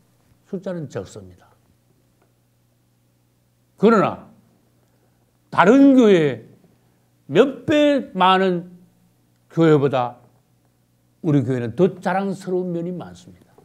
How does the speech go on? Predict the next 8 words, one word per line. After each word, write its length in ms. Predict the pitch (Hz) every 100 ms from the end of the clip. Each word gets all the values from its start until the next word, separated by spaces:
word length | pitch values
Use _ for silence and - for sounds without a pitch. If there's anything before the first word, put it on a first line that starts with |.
| _ _ _ _ _ _ _ _ _ _ _ _ _ _ _ _ _ _
할렐루야. 580 | 143 131 127 120 120 123 120 _ _ _ _ _ _ _ _ _ -
난 240 | 131 120
자랑했어요. 520 | 110 98 90 87 _
간증했어요. 720 | - 113 113 107 - _ _ _ _ _ _ _ _ _ _ _ _ _ _ _ _ _ _ _ _ _ _ _ _
여러분 300 | 175 190 156
다 360 | - 143 180 208
간증이 420 | 156 165 139 131
있어요. 300 | 107 - -